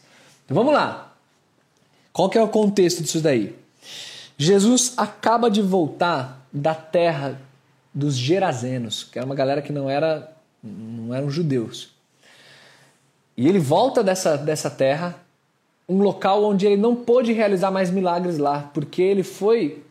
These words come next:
tocado de lá. Ele chegou, tão logo ele chegou, ele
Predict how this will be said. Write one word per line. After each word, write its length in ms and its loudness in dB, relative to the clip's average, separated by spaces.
tocado 560 0
de 80 -2
lá. 380 0
Ele 540 4
chegou, 760 2
tão 200 4
logo 200 4
ele 140 2
chegou, 400 2
ele 160 0